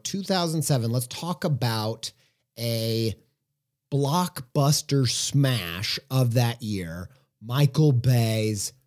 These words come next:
Transformers. I'm sure you've heard of it,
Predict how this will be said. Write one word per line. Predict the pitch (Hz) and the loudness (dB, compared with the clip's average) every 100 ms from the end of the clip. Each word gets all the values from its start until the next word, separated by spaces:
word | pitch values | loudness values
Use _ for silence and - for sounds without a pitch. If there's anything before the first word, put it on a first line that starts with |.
| _ - | _ -10
Transformers. | - - 135 120 107 95 - 110 98 90 85 78 - - - - _ _ _ _ _ _ - | -6 0 4 4 2 -2 -4 -4 -4 -6 -10 -12 -8 -6 -8 -16 _ _ _ _ _ _ -6
I'm | 113 | -2
sure | - 175 | 2 4
you've | 180 143 | 6 6
heard | 156 147 | 6 6
of | 131 | 4
it, | 151 | 2